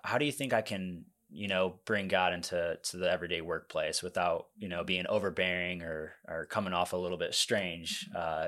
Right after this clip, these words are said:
and he simply told me, he said, "One, just pray about it. And two, uh, if the Lord's willing, he'll, he'll let it happen." And sure enough, not even, uh, not even twenty-four hours later from that coffee appointment, I run that appointment. So all of these things,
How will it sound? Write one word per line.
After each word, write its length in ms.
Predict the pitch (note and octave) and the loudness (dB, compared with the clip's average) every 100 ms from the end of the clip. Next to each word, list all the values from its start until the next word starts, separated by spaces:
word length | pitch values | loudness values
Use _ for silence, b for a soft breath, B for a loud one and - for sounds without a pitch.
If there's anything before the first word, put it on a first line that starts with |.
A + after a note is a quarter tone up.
| - | -4
and 240 | F2+ F2+ - B B B | -6 -8 -10 B B B
he 140 | - G2 | -4 2
simply 320 | - G#2+ G#2+ | 4 4 0
told 260 | - G#2+ G#2 | 4 4 4
me, 60 | |
he 80 | F2 | 0
said, 400 | - F2+ F2+ F2 E2+ - | 2 4 2 0 -8 -12
"One, 500 | F2+ G2 G#2+ A2 G#2+ - | -2 2 4 2 -6 -8
just 200 | F#2+ - | -6 -2
pray 220 | - G2 | 4 6
about 240 | G2 F#2+ F#2+ | 6 6 6
it. 160 | F#2+ | 4
And 100 | F2+ | 0
two, 520 | - - G2 F#2 E2+ - - E2+ | -2 2 2 2 -2 -8 -14 -6
uh, 280 | F2 E2 E2+ - | -2 0 -2 -4
if 140 | F#2+ | -6
the 80 | G2 | -4
Lord's 340 | G2 G#2 G2+ F#2 | 2 4 4 2
willing, 300 | G2 F2+ F2 | 0 0 2
he'll, 180 | F#2+ - | 2 2
he'll 100 | G2 | 2
let 140 | F#2 E2 | 4 4
it 120 | F2 | 4
happen." 420 | F2 F2 F#2 E2+ | 4 2 0 -4
And 160 | D#2+ E2 B B B B | -8 -10 B B B B
sure 300 | - B2 A2 | 4 6 6
enough, 300 | A2 G2+ G#2 | 6 2 2
not 180 | F#2+ G2 | 2 2
even, 440 | G2 F#2 F2+ F2+ - | 0 -2 -4 -8 -8
uh, 100 | - - G#2 | -4 -4 0
not 240 | G#2 G2+ | 2 2
even 160 | F#2+ F#2 | 2 -2
twenty-four 440 | - G#2 A2 G#2+ | -2 0 6 8
hours 360 | F#2+ F#2 F2+ F#2 | 8 6 4 2
later 180 | F2+ | 2
from 140 | E2+ F2+ | 0 -2
that 180 | E2 - | -2 0
coffee 280 | F2 - | 0 0
appointment, 440 | D#2+ E2 D#2 D#2 - | -4 -8 -10 -10 -6
I 80 | E2+ | -4
run 300 | F2 F2 F2+ | 0 2 2
that 140 | E2+ D#2+ | 2 2
appointment. 600 | - F2+ D#2+ - - - | 0 -4 -4 -8 -10 -4
So 260 | - E2+ - | 0 2 6
all 260 | G2 A2 | 8 8
of 80 | A2+ | 6
these 240 | G2+ F#2+ - | 0 0 0
things, 600 | G2 F2+ E2 D#2+ - | 2 -2 -2 -6 -6